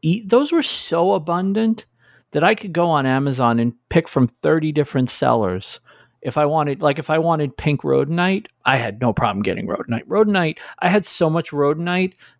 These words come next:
that I was, like, I was grading my rhodonite as I got it in bags. Like, I would go through it and go, "Man, that's not good enough to make a, make anything with." Like, n-,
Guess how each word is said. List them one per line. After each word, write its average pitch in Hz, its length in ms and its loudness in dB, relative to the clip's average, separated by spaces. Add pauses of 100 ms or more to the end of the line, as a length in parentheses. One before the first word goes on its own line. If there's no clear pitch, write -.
that 143 120 -2
I 151 160 2
was, 143 360 -2
like, 120 420 0
I 151 140 4
was 175 260 0 (380)
grading 143 600 2
my 120 120 2
rhodonite 113 720 2 (100)
as 127 200 0
I 127 100 0
got 131 280 0
it 123 120 -2
in 117 160 2
bags. 127 340 2
Like, 113 160 -2
I 127 60 4
would 123 120 0
go 131 140 2
through 139 180 0
it 135 40 0
and 127 80 -4
go, 117 80 0
"Man, 117 240 2
that's 117 200 0
not 113 140 0
good 101 140 0
enough 101 220 2
to 120 100 -4
make 110 200 2
a, 107 100 0 (160)
make 123 180 0
anything 117 420 0
with." 117 280 -2
Like, - 280 -2 (460)
n-, 139 200 4